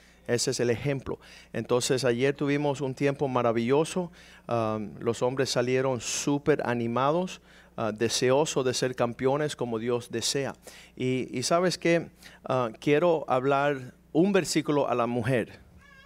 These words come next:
Eh, ¿sabes qué? La intensidad. Eh, vamos a Suiza, hacemos una conferencia de hombres todos los, ah, inviernos. Allá en las Alpes, eh, llegan como setenta y cinco hombres y, y,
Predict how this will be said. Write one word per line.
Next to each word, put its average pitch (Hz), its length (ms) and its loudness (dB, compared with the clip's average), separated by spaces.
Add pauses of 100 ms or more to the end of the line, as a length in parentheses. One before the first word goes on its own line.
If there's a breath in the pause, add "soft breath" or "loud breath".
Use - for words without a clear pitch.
(1600 soft breath)
Eh, 117 180 0
¿sabes 160 300 0
qué? 170 100 0
La 147 100 2
intensidad. 143 680 0
Eh, 120 260 -4
vamos 151 260 0
a 147 80 0
Suiza, 160 460 0
hacemos 143 340 -2
una 143 160 -2
conferencia 135 540 -2
de 127 60 0
hombres 135 300 0
todos 139 300 2
los, 123 240 0
ah, 117 240 0
inviernos. 131 680 -4 (360 loud breath)
Allá 117 340 -2
en 131 80 -2
las 120 160 -2
Alpes, 156 640 -2
eh, 110 240 -4
llegan 123 280 0
como 123 220 -2
setenta 110 420 -4
y - 20 -2
cinco 139 420 0
hombres 170 400 -2 (340 loud breath)
y, 113 340 -4
y, 107 60 -8